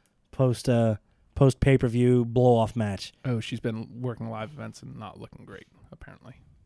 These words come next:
Speaker 2: Okay.
Speaker 1: Okay. I hadn't, I hadn't heard or seen that.
Speaker 2: Nor have I.
Speaker 1: <clears throat> Hey, uh, th-, my thought on Lacey Evans is this: I don't want her to ever wrestle.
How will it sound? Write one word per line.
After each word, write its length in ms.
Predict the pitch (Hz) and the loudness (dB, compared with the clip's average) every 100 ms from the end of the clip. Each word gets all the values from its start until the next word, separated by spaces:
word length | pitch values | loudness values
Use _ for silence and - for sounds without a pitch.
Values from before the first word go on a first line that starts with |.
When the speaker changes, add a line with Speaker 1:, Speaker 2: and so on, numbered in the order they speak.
| _ _ _ _ _ _ | _ _ _ _ _ _
Speaker 2:
Okay. 220 | 120 - - - _ _ | -16 -14 -20 -20 _ _
Speaker 1:
Okay. 200 | 240 240 233 | -8 -6 -6
I 120 | 131 123 | -4 -2
hadn't, 540 | 117 117 120 123 120 | 0 0 0 -2 -4
I 100 | 98 | -4
hadn't 280 | 113 127 127 | 0 0 0
heard 200 | 120 135 | 0 2
or 60 | 143 | 0
seen 200 | - 131 | 0 0
that. 180 | 117 131 - - - - - | -2 -4 -8 -16 -20 -16 -6
Speaker 2:
Nor 140 | 120 | -6
have 100 | 117 | -6
I. 140 | 110 - | -10 -2
Speaker 1:
<clears throat> 400 | 196 165 113 - | 2 2 0 0
Hey, 240 | 170 127 | 2 2
uh, 140 | 98 135 | -2 -8
th-, 200 | 143 - _ | -8 -14 _
my 100 | - 151 | -4 2
thought 180 | 180 | 4
on 120 | 175 156 | 4 4
Lacey 260 | 156 147 | 2 2
Evans 220 | 156 151 143 | 2 2 0
is 100 | 143 | 2
this: 220 | 170 - _ | 0 -2 _
I 80 | 147 | -2
don't 240 | 151 135 | -2 -2
want 140 | 127 131 | -2 0
her 40 | 135 | 0
to 40 | |
ever 140 | 131 139 | 0 0
wrestle. 380 | 151 - 127 | -2 -4 -12